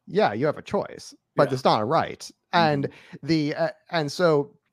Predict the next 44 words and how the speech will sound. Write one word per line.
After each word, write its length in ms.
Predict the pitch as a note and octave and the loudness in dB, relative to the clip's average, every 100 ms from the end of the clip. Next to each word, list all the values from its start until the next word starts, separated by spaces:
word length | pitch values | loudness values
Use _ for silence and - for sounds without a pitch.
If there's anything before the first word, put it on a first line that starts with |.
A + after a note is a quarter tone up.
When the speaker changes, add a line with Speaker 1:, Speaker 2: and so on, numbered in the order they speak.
| _ _ _ _ _ F3+ | _ _ _ _ _ 2
Speaker 1:
you 100 | D#3+ | 4
know, 140 | D3 | 4
wh-, 240 | C#3+ - B2+ | 2 -2 -2
where, 480 | C#3 C3 B2+ B2 - | 0 2 0 -2 -8
you 140 | F#3 E3 | -4 0
know, 160 | C#3 | 0
they're 240 | B2+ D#3 D3 | 0 -2 0
making 320 | D#3 D#3 C3+ | -2 -2 -6
this 140 | A#2+ | -4
error 200 | E3+ G3+ | 0 0
here 140 | C#3+ C3 | 2 0
is 80 | B2 | 0
they, 200 | C3+ C3+ | -2 -4
they 320 | D#3 C#3+ C#3 | -2 0 -2
ju-, 160 | C3 - | -6 -6
just 200 | D#3+ - | -4 -4
assume 340 | C#3 D#3 F3 E3 | -6 -6 -4 -2
that, 160 | A#2+ | -2
uh, 220 | - A#2 G#2+ _ _ _ | -2 -4 -6 _ _ _
morality 800 | D#3+ D#3 C3 C#3 C#3+ C3+ C#3+ C3 | -2 0 2 2 2 0 -4 -4
and 120 | B2+ | -2
ethics 320 | B2 B2+ C3 | -4 -2 -2
are 160 | C3 B2 | 0 -2
these 300 | B2 B2+ - F3 | -2 -6 -8 -10
j-, 160 | D3+ D3 | -8 -4
disjointed 760 | C3+ D#3 - D3+ C#3 D#3+ C#3+ | -2 -2 0 0 0 -2 -4
fields, 480 | - C#3 C3+ C#3+ C3 | -4 -2 0 2 2
and 240 | B2 A#2+ | 2 2
morality 420 | B2 B2 C3 C#3 C3 | 0 2 4 2 2
is 60 | |
kind 180 | - D3+ | 0 0
of 80 | B2+ | 4
whatever 300 | D#3 D#3+ D#3 | 4 4 2
you 140 | C#3 | -2
want, 360 | C3 C3 C3 C3 | 2 2 2 0
it, 120 | C3 - | -4 0
and 340 | C3+ B2+ A#2+ - - - | 2 2 -2 -8 -20 -6
really 240 | D3 G3+ | 2 4
it 60 | E3+ | 4
just 160 | D#3 D#3 | 0 -4
reduces 420 | C#3 D#3 D3+ C3 | 0 0 0 -4
to 220 | D#3 C#3+ | -2 -2
morality 600 | C3 B2 A#2+ D3 C#3+ C#3+ | -2 0 4 4 2 0
is 200 | C#3 A#2+ | -2 -2